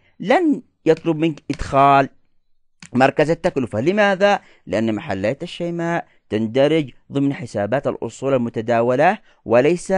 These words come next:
ضمن الأرباح والخسائر. إذن إذا كان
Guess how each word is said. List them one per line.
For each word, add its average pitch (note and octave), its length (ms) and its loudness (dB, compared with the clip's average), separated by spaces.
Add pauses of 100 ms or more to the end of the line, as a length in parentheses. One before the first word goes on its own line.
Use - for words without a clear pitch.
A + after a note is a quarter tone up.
(380)
ضمن E3 260 -2
الأرباح A#2 640 -2
والخسائر. D#3+ 600 -6 (200)
إذن A#2+ 260 2 (540)
إذا B2+ 200 2
كان F3+ 460 -2